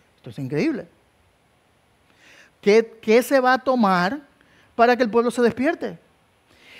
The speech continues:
Si toda esta cas-, eh, eh, reprensión, disciplina del Señor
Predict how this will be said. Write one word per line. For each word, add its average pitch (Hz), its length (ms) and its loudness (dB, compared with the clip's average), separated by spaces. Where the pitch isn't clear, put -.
Si 247 240 0
toda 339 680 4
esta 285 440 4
cas-, 226 320 -2
eh, 208 340 2
eh, 190 60 0
reprensión, 220 920 0
disciplina 226 920 0
del 214 140 2
Señor 196 500 -2